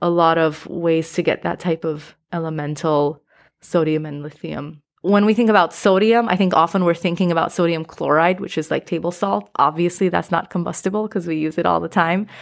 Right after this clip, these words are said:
So this is elemental sodium, which is actually really hard to find. Um, and it's, these are things that are really gonna be in the industrial, especially electronics industrial setting.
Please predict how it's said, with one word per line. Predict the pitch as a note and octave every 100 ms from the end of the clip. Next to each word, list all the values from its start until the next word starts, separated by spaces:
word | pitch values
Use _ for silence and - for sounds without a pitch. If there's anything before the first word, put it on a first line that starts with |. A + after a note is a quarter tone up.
| - -
So | F#3+
this | F3 G3+ A#3
is | F#3
elemental | - F3+ F3 E3 D#3+ D#3+ D#3+
sodium, | - D3+ D3+ D3
which | D#3 E3
is | E3
actually | D#3+ - E3+
really | D3+ D#3 D3+
hard | D3 D3 -
to |
find. | D3+ D3 D3 F#3 G#3 - - -
Um, | E3 D#3+
and | D#3+
it's, | D#3 -
these | - G3+ G3
are | E3
things | - E3 D#3+
that | E3
are | D#3
really | D#3+ E3 D#3+
gonna | D#3+ D3+
be | D#3 D#3
in | D#3
the | D#3 D#3+
industrial, | D#3+ D#3+ C#3+ D3+ - - E3 D#3 D3+ D3+ - -
especially | - F3+ F#3 E3
electronics | D#3+ D3 - F3+ D3+ D3 -
industrial | E3 D#3 C#3+ - - D3+ -
setting. | - C3 - -